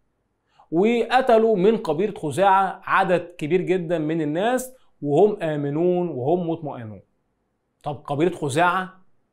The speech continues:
في حلف النبي، وقبيلة بكر في حلف قريش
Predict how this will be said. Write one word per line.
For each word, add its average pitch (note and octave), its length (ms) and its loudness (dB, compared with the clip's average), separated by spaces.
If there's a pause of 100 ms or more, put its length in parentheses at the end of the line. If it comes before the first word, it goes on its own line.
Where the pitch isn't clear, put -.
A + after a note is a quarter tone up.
في - 120 -12
حلف D#3 280 -4
النبي، E3+ 380 2 (720)
وقبيلة D#3 480 4
بكر G3 440 2 (140)
في D3+ 280 -8
حلف G3 440 -2 (160)
قريش - 800 2